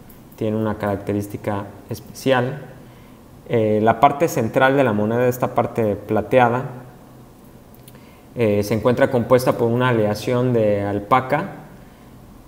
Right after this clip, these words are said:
eh, en los siguientes términos: sesenta y cinco por ciento cobre,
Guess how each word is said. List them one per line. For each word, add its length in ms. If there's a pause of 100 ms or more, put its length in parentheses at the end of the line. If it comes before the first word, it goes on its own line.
(260)
eh, 520
en 120
los 140
siguientes 480
términos: 760 (200)
sesenta 480
y 60
cinco 420
por 160
ciento 760
cobre, 440